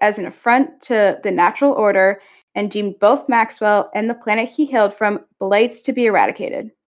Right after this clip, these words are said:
Curious rushed back to inform us of humanity's turn against us and their promise of destruction. We determined that the threat of a large galaxy-spanning collective seeking us out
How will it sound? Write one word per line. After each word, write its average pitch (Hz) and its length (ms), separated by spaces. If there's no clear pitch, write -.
Curious 220 380
rushed 220 340
back 214 520
to 220 260
inform 208 500
us 214 200
of 202 180
humanity's 208 560
turn 214 240
against 214 420
us 180 220
and 226 140
their 214 100
promise 214 340
of 247 100
destruction. 196 680
We 247 140
determined 240 500
that 220 140
the 214 100
threat 214 480
of 214 120
a 214 120
large 202 440
galaxy-spanning 214 1080
collective 202 600
seeking 269 420
us 294 160
out 185 400